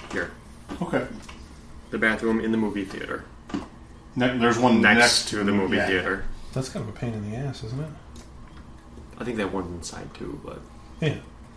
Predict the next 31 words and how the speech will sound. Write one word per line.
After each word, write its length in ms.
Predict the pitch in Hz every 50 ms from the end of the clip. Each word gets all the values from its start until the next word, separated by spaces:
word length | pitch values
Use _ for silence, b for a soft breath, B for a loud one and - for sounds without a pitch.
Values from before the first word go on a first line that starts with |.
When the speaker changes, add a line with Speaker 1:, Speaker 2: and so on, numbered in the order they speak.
| - - - - - - - - - - - - - - -
Speaker 2:
Okay. 200 | - - 117 110 - - - - - - - - - - - - - -
Speaker 3:
The 80 | - 151
one 200 | 147 143 139 135 -
outside, 520 | - 139 143 143 - - 160 151 151 147 143
though? 200 | 151 156 160 151 156 - - - - - - - - -
Speaker 1:
Mm-hmm. 200 | - 120 117 151 165
Speaker 3:
Like, 160 | 120 117 -
over 120 | 123 117
by 160 | 120 120 120 113
the 320 | 113 117 117 113 113 110
Rocky 320 | 110 117 117 - - 131
Rococos? 600 | 117 110 110 - 123 120 117 - 131 131 131 127 - - - - - - - - - - - - - - - - - - - - - - - - -
Speaker 1:
Sure. 120 | - - -
Speaker 3:
Down 120 | 113 -
there. 200 | - 113 - 113 - - - - -
Speaker 1:
Yes. 200 | - 95 - - - - - - - - - - - -
Speaker 2:
Yeah, 100 | 135 123
there's 200 | 120 117 110 113
a, 240 | 110 104 95 87 80 - - - -
like, 180 | 117 107 - -
a 180 | 95 90 87 82 - - - - - - - - - - - - - - - - - - - - - - - - - -
Speaker 3:
They 100 | 143 143
got 160 | 143 143 139
all 100 | 139 139 135
those 140 | 135 123
little 220 | 123 135 139 131 123
kid 280 | - - 147 139 131 123
carts 340 | - 127 120 113 110 - -
that 100 | 131 120 113
look 140 | 120 117 -
like 100 | 117